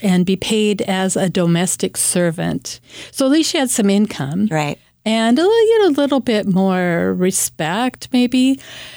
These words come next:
Speaker 1: But she, s-, it was said during that time that, um, she developed her Christian worldview. It was grounded on the premise of the love of God in Jesus Christ for the whole world.
Speaker 2: Mm.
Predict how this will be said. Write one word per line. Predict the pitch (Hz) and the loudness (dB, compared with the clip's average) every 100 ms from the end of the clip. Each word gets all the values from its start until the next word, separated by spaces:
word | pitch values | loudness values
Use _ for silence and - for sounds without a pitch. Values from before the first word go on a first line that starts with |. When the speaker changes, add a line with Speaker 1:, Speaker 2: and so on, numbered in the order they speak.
| - - | -20 -6
Speaker 1:
But | 233 240 - | -4 -4 -6
she, | - - 302 294 - _ | -4 2 4 2 0 _
s-, | 320 285 - - - _ | -8 -4 -2 -4 -8 _
it | 269 | 0
was | 262 262 | 2 2
said | - 302 349 349 - | 0 2 0 -2 -4
during | 240 254 247 | 0 4 4
that | 220 208 | 4 0
time | - - 233 190 165 175 202 - _ _ _ | -6 -4 0 0 0 0 0 -2 _ _ _
that, | 180 220 202 196 - - | 0 0 0 -2 -4 -2
um, | 202 185 180 175 190 196 _ - | 2 2 2 2 0 -4 _ -8
she | - 254 247 262 269 | -2 0 2 4 2
developed | 240 254 214 202 196 - | 2 0 2 0 0 -2
her | 196 | -6
Christian | - 254 - 262 233 | -2 -2 0 2 4
worldview. | 202 190 190 170 185 175 156 185 | 4 2 2 0 0 2 2 2
It | 185 | 2
was | 185 - | 0 -2
grounded | 185 185 240 269 | -2 0 0 2
on | 262 | 4
the | 254 | 2
premise | - 226 196 196 190 196 | 0 -2 2 2 0 -2
of | 185 175 | -2 -2
the | 196 180 | 0 2
love | 175 180 185 240 | 2 2 2 2
of | 240 | 0
God | - 196 196 | -2 -2 0
in | 196 175 - _ _ | 2 2 0 _ _
Jesus | - 220 233 247 240 | -2 0 2 0 -4
Christ | - 196 190 - | -4 -2 -2 -2
for | 180 | -2
the | 175 - - | -2 -4 -2
whole | 247 233 220 | 2 4 2
world. | 185 170 - - 196 | 2 -2 -2 -2 2
Speaker 2:
Mm. | 185 165 147 135 | 4 4 2 -2